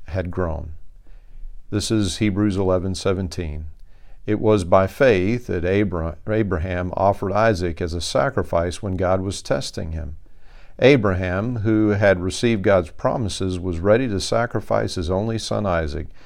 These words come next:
even though God had told him, 'Isaac is the son through whom your descendants will be counted.' Abraham reasoned that if Isaac died, God was able to bring him back to life again.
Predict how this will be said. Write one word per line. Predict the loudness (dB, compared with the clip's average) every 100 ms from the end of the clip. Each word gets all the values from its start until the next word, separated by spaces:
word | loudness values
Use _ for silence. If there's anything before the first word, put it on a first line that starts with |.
| -16 -6
even | 4 6 8
though | 6
God | 8 8 8
had | 4
told | 2 2 2
him, | 0 0
'Isaac | 2 4 2 -2
is | -4 -4
the | -6
son | -4 -4 -2 -4
through | -2 -2 0
whom | 0 0
your | 0 -2
descendants | -2 -4 -2 0 0 -4 -4
will | -2
be | -2
counted.' | -4 -6 -6 -6 -8 -10 -12 -14 -14 -16 -16 -16 -12 2
Abraham | 4 6 4 2 2 2
reasoned | 4 4 2 0 2
that | 2 2
if | -2 -8 -14 -10 2
Isaac | 6 8 6 2 6
died, | 8 8 8 4 -2 -8 -14 0
God | 6 8
was | 8 6
able | 6 6
to | 4
bring | 4 2 4
him | 2 0 -4 -8
back | 0 2 2 2
to |
life | 4 4 2 -2
again. | -4 -4 -4 -8